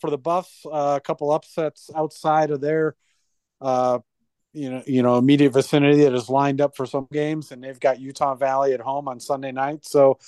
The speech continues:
a lot going on this weekend for mid-March.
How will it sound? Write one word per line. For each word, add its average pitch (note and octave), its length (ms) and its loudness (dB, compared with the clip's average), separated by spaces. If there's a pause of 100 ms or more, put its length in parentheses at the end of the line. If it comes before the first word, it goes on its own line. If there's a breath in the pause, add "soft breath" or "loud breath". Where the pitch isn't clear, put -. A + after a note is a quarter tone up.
(320 soft breath)
a D3+ 60 4
lot F#3 180 4
going F#3 240 2
on F#3 160 -2
this F3 180 -6
weekend E3+ 360 -4
for D#3 100 -8
mid-March. D#3+ 580 -2